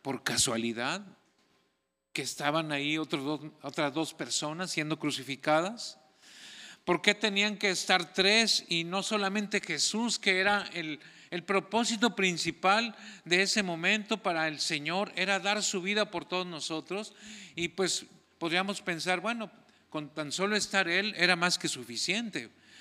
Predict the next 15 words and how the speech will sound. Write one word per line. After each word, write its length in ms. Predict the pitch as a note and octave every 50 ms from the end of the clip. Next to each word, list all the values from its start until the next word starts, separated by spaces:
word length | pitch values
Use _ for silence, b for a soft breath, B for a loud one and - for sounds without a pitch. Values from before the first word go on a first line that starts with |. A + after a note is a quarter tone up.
| B B B
porque 240 | D#3+ D#3 - - F3
era 120 | F3 F#3
el 100 | F3+ F3
objetivo 520 | D#3 C3 - D3+ C#3 - - F3+ F3+ F3 E3
principal. 640 | E3 D3 C#3 - - C3+ - - F3+ G3+ A3 F#3+ B G3+ B B B B B B
Pero 240 | F3+ F3+ F3+ E3+ -
¿por 180 | - F3+ E3
qué 140 | - G#3 G#3
tener 320 | G#3 - A3 G3+ G#3 G#3+ G3+
a 80 | G3
otros 400 | G3 G#3 G#3+ G#3 - G3 F#3 D#3
dos 240 | E3 G3 G#3 G3 -
a 80 | G3 F3
un 160 | C#3 B2+ B2
lado? 300 | A#2+ A2+ A2 G#2 -